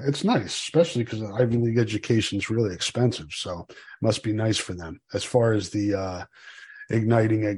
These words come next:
Neptune, that, uh, I'll leave to somebody else who's into astronomy and, uh, and or science. I'm into neither. So, uh, let us, let us do a read here. Do a read and maybe take a little break,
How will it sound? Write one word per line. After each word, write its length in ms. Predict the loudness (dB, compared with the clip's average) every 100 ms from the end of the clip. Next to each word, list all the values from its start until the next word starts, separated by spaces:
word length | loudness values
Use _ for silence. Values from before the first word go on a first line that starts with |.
| -6 _ _ _ -2
Neptune, 640 | 2 2 2 0 2 2
that, 300 | 0 -2 2
uh, 320 | 4 4 0 0
I'll 180 | 0
leave 220 | 2 0 -2
to 100 | -4
somebody 400 | -2 0 0 0
else 260 | 0 -2
who's 440 | -4 -6 -6 -10 -12 -12
into 420 | -10 -4 -2 -2
astronomy 720 | -4 -2 0 0 0 0 0
and, 360 | -2 -4 -2 -2
uh, 120 | -4 -2
and 220 | -2 -2
or 260 | -2 -2
science. 640 | 0 0 0 -2 -4 -8 -10 -10
I'm 260 | -6 -4 -4 -4
into 260 | -6 -4 0
neither. 320 | 0 0 -4
So, 320 | -8 -8 -12 _ -16 -16 -18 -20 -20 _
uh, 320 | 4 4 4
let 240 | 4 6 8
us, 440 | 6 4 0 -4 -12 _ _ _ _
let 140 | 4 6
us 440 | 6 2 -6 -6 4
do 160 | 6
a 60 | 8
read 380 | 6 6 4 0
here. 380 | -6 -10 -12 -14 -20 _ _ _ 2
Do 120 | 6
a 80 | 6
read 380 | 8 8 6 6
and 120 | 2
maybe 200 | 0 0
take 260 | -2 -2
a 60 | -2
little 160 | -4 -4
break, 580 | -2 2 2 0 -6